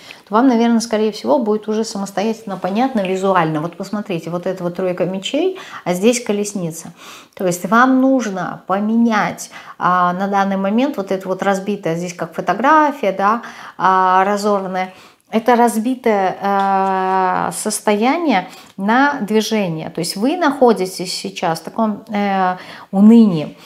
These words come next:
э, в каком-то, м, ну, не совсем, м, ресурсном состоянии, да, кто-то, может, плачет, переживает. М, такое ощущение, знаете, когда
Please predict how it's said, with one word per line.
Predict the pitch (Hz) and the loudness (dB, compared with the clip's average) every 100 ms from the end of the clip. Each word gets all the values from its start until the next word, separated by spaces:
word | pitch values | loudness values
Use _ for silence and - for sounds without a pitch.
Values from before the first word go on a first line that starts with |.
| - - | -20 -12
э, | 185 180 180 | -4 -2 -2
в | 175 | -2
каком-то, | 196 233 226 226 | -2 0 0 2
м, | 214 208 202 202 202 202 202 | 2 2 -4 -6 -6 -4 -4
ну, | 202 | -4
не | 196 | -4
совсем, | 208 226 - 233 214 208 - 196 190 | -6 -6 -2 0 0 -2 -6 -6 -6
м, | - | -6
ресурсном | 208 - 247 240 185 | -6 -2 -4 -4 -8
состоянии, | 180 185 - 202 196 185 170 | -8 -10 -4 -2 0 -2 0
да, | 190 | -2
кто-то, | 196 190 190 | -2 -6 -4
может, | 190 180 175 | -6 -4 -4
плачет, | 214 233 226 - | 0 0 -2 -8
переживает. | - 185 190 214 226 - - - 208 | -10 -8 -4 0 -2 -4 -18 -14 -8
М, | 196 190 | -8 -8
такое | 185 190 | -6 -6
ощущение, | 180 220 220 | -4 0 0
знаете, | - 196 196 - | 0 -4 -4 -6
когда | 175 175 | -2 0